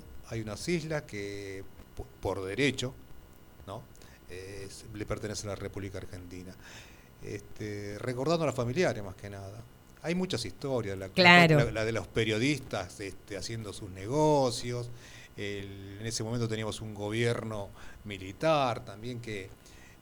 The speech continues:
Speaker 1: que no sé con qué
Speaker 2: Ocu-,
Speaker 1: prete-,
Speaker 2: ocultaba la
Speaker 1: ocultaba,
Speaker 2: verdad,
Speaker 1: se ocultaba la
Speaker 2: ocultó
Speaker 1: verdad.
Speaker 2: la verdad, lo hizo mientras pudo, como pudo, lastimosamente, y bueno,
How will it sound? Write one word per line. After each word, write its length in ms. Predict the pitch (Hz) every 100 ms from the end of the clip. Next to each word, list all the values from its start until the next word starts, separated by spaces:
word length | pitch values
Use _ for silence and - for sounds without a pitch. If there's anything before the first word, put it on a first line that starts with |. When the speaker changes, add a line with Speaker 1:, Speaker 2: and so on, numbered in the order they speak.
| -
Speaker 1:
que 180 | - 95
no 80 | 98
sé 160 | 110 110
con 140 | 98
qué 60 | 110
Speaker 2:
Ocu-, 40 |
Speaker 1:
prete-, 100 | -
Speaker 2:
ocultaba 560 | 220 240 233 240 247 247
la 100 | 220
Speaker 1:
ocultaba, 40 |
Speaker 2:
verdad, 420 | 196 180 156 139 127
Speaker 1:
se 100 | 123
ocultaba 260 | - 185
la 40 | 185
Speaker 2:
ocultó 300 | 190 190 214
Speaker 1:
verdad. 60 |
Speaker 2:
la 140 | 233 220
verdad, 420 | 196 185 214 233
lo 140 | 220
hizo 420 | 196 214 - 214 180
mientras 600 | 175 180 180 180 170 -
pudo, 500 | - 233 240 220 -
como 260 | 170 160
pudo, 440 | 147 190 220 226 220 - - - -
lastimosamente, 1120 | 165 - 180 180 196 - 180 185 208 202 208
y 80 | 196
bueno, 320 | 185 156 147